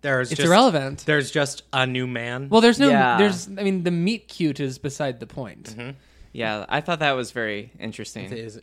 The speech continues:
Speaker 1: I think it's really interesting. And I also think it's really interesting. The only person that we see outside of her is the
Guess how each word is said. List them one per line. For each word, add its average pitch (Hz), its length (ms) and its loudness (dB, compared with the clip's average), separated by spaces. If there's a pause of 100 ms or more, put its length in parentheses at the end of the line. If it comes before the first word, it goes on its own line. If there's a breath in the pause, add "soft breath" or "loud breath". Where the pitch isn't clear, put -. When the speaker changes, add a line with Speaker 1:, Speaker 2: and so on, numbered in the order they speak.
(120)
Speaker 1:
I 110 80 -16
think 117 160 -18
it's 110 100 -20
really 104 200 -16
interesting. 101 400 -16
And 120 100 -12
I 123 60 -6
also 147 180 -10
think 190 100 -10
it's 170 100 -12
really 110 200 -10
interesting. 101 400 -16
The 110 100 -14
only 156 240 -12
person 139 380 -16
that 95 100 -14
we 98 80 -14
see 120 340 -14
outside 117 640 -16
of 95 140 -20 (240)
her 101 460 -16 (1400)
is 107 280 -14
the - 140 -18